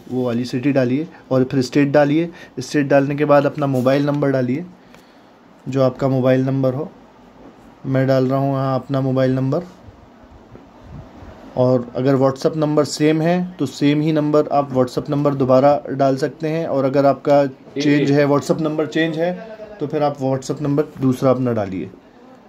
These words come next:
बहुत सारे लोगों के WhatsApp number अलग होते हैं, phone number अलग होते हैं।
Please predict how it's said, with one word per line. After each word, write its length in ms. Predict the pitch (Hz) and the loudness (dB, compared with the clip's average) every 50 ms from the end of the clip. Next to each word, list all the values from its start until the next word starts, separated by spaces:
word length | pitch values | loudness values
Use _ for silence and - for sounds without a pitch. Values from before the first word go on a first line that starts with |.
| - - - - - - - - - - _ - - - 135 131 127 123 120 - - - - - - - - - - - - - - - - - - - | -20 -20 -20 -20 -20 -20 -20 -20 -20 -20 _ -20 -20 -20 -20 -20 -20 -20 -20 -20 -20 -20 -20 -20 -20 -20 -20 -20 -20 -20 -20 -20 -20 -20 -20 -20 -4 0
बहुत 200 | 127 127 135 127 | 0 0 2 4
सारे 200 | - 147 143 147 | 4 4 4 4
लोगों 260 | 147 139 135 135 139 | 2 0 0 0 0
के 80 | 139 147 | -2 0
WhatsApp 360 | 131 135 131 131 - - 131 | 0 0 -2 -2 -4 -6 -4
number 260 | 143 139 143 139 135 | -4 -4 -2 -2 -2
अलग 180 | 131 127 127 120 | 0 0 0 0
होते 220 | 127 127 127 - | 0 -2 -2 -2
हैं, 80 | 147 139 | -4 -4
phone 200 | 139 143 131 127 | -2 0 0 2
number 260 | 127 127 127 127 127 | 2 2 2 2 2
अलग 200 | 120 113 107 95 | 2 0 -2 -4
होते 240 | 104 101 92 - 90 | -6 -8 -8 -10 -14
हैं। 140 | 71 107 | -16 -16